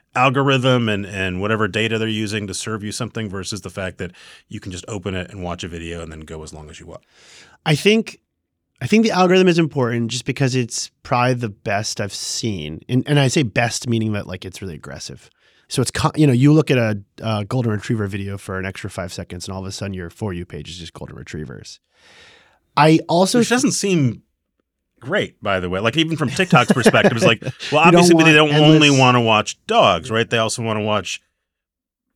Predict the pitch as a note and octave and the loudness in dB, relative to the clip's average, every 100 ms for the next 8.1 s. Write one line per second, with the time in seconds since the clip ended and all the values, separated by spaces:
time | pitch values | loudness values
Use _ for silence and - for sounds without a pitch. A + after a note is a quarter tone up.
0 | - - - G#2 G2 G2 G#2+ F#2+ A#2+ A#2+ | -16 -10 -8 -6 -8 -6 -10 -8 -8 -6
1 | A2+ D3 C3 F2+ B2+ B2 A#2 A2+ A2+ G2 | -6 -8 -8 -6 0 2 4 4 2 0
2 | E2+ D2+ D2 - - _ D3 F#3 B2 - | -6 -8 -16 -20 -20 _ 2 4 4 -2
3 | - D#3+ E3 D#3+ D#3+ D#3 - _ - C3+ | 0 6 8 10 8 4 -2 _ 0 4
4 | F3+ F#3+ F#3+ D#3+ D#3 D#3 C#3 - - E3 | 4 4 4 4 4 2 0 -2 -2 -2
5 | D3 C#3 B2+ - - - - C#3 A#2+ A2+ | 0 -2 -2 -8 -14 -12 -2 0 0 -2
6 | A#2 G#2+ A2+ A2 G#2+ - G#2 G#2 F#2+ G#2+ | -4 -2 -2 -2 -6 -6 -6 -6 -8 -8
7 | G2+ G2+ - G#2 G2 G2+ - G#2 G#2+ G2+ | -8 -8 -8 -10 -10 -8 -8 -6 -4 -4
8 | - | -6